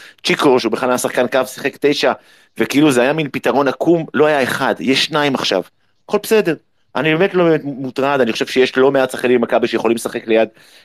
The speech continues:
אה, <clears throat> ליד זה-, זהבי בשבוע הבא, אני גם מזכיר, אשדוד, עם כל הכבוד, לא בדיוק, אה, קבוצת שיא, כמו שאתם, אה, שאנחנו זוכרים, הפסידו שלוש אפס להפועל ירושלים.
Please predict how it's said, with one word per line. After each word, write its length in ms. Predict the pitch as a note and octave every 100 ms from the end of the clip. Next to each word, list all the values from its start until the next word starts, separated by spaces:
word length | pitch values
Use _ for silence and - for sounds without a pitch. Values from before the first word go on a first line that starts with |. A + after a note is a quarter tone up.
| _
אה, 200 | A#2+ A#2 B2 -
<clears throat> 40 | A3 C#3+ G2+
ליד 240 | A#2 B2 - _ -
זה-, 260 | G#2 A2 G#2
זהבי 320 | F2+ A2 A#2
בשבוע 380 | C3+ B2 A#2 A#2+
הבא, 260 | A2+ A#2 A2+ -
אני 140 | A2
גם 80 | A#2
מזכיר, 500 | G#2 G#2 C3 D3 C3 - - _ -
אשדוד, 480 | G2+ G#2 C3 C3 -
עם 100 | G#2
כל 180 | B2+ C3
הכבוד, 380 | A#2+ G#2 A#2 F#2+
לא 120 | B2
בדיוק, 540 | B2 B2+ C3+ C3+ - C3
אה, 180 | A#2+ A2+
קבוצת 440 | - A2 - A#2+
שיא, 220 | - - A#2+
כמו 180 | - A#2+
שאתם, 300 | - A#2 A2+
אה, 140 | A2+ G#2 - - _
שאנחנו 240 | A#2+ A#2+
זוכרים, 360 | G2+ A2 G#2 A2+
הפסידו 400 | G#2 - A#2 A#2
שלוש 300 | G#2+ A#2+ B2
אפס 240 | - B2+
להפועל 380 | A2+ G2+ - A#2+
ירושלים. 680 | A#2+ G#2 - G2 G2+ F#2 D#2